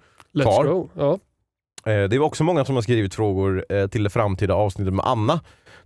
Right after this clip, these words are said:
Speaker 2: tack för det här. Fortsätt gärna att, om ni har någon fråga eller någon fundering eller någonting som ni tänker att vi kan prata om tillsammans med Anna i hennes framtida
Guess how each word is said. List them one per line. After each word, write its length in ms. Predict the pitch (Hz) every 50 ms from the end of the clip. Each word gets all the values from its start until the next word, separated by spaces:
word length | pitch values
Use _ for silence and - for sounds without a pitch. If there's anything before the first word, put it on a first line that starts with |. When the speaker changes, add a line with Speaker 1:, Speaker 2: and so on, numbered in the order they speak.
| _
Speaker 2:
tack 200 | - - 254 -
för 80 | - 143
det 40 | 113
här. 60 | 98
Fortsätt 400 | - 147 135 120 - - - -
gärna 320 | 175 143 120 107 98 92
att, 320 | - - 104 98 - - -
om 160 | - 104 113
ni 60 | 110
har 100 | 104 104
någon 100 | 104 98
fråga 320 | 90 104 98 90 92 92
eller 420 | 92 92 90 90 92 92 92 92 90
någon 280 | 90 92 95 95 92
fundering 400 | 87 95 95 95 90 87 87 85
eller 140 | 85 82 82
någonting 360 | 82 76 78 78 - - -
som 160 | - - 92 85
ni 80 | 87 82
tänker 180 | 101 90 92 92
att 40 | 87
vi 80 | 95
kan 140 | 95 98 90
prata 320 | - 98 92 85 - - 92
om 140 | 90 87
tillsammans 520 | 85 - 95 - 95 87 101 143 160 147 -
med 100 | 131 92
Anna 300 | 101 92 90 90 85 82
i 40 | 80
hennes 260 | 90 92 85 82 -
framtida 560 | - 101 90 90 - - 90 90 95 92 92